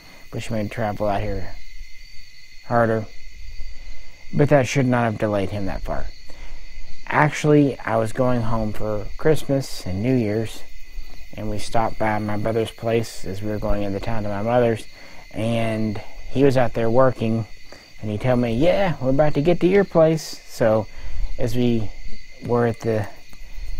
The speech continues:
New Year's crossover from twenty twenty-two to twenty twenty-three, he was still saying he was gonna do my place. But by this point, he was way behind schedule and way over budget for my brother's, so I wasn't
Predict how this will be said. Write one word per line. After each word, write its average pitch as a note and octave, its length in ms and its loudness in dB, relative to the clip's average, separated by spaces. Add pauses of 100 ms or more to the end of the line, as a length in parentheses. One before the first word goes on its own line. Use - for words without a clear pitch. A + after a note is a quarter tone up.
(120)
New C#3 240 8
Year's A#2 460 6
crossover A#2 760 2
from A2 200 -6
twenty A2+ 580 -2
twenty-two A#2+ 640 0
to A2 80 0
twenty A#2 280 0
twenty-three, A2+ 540 0
he A#2 100 2
was A2 160 0
still A2+ 220 -2
saying G2+ 520 -2 (880)
he A#2 80 -2
was A2 120 0
gonna A2+ 180 -2
do G#2 120 -2
my F2+ 180 -4
place. A2+ 640 0 (1300)
But B2 200 4
by B2+ 120 4
this C#3 200 4
point, A#2+ 360 0
he A#2+ 180 -2
was A2 180 -2
way D3 440 2
behind G#2+ 400 4
schedule A2 600 0
and G#2+ 220 0
way A2+ 200 0
over B2+ 300 4
budget G#2+ 520 0
for - 160 -6
my F#2+ 160 4
brother's, B2+ 520 6
so A2 460 -2
I E3 320 -2
wasn't G#3+ 560 0